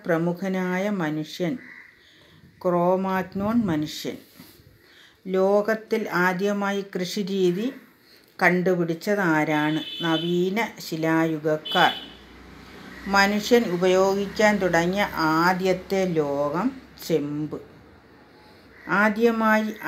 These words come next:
അക്ഷരവിദ്യ ആവിഷ്കരിച്ചത് ആരാണ്? ഈജിപ്തുകാർ. ഈജിപ്ഷ്യൻ ശവക്കല്ലറകളിൽ കണ്ടെത്തിയ ശവശരീരങ്ങളെ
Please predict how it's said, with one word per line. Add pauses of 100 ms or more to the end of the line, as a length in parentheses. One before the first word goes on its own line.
അക്ഷരവിദ്യ (240)
ആവിഷ്കരിച്ചത് (280)
ആരാണ്? (360)
ഈജിപ്തുകാർ. (2250)
ഈജിപ്ഷ്യൻ (680)
ശവക്കല്ലറകളിൽ (680)
കണ്ടെത്തിയ (520)
ശവശരീരങ്ങളെ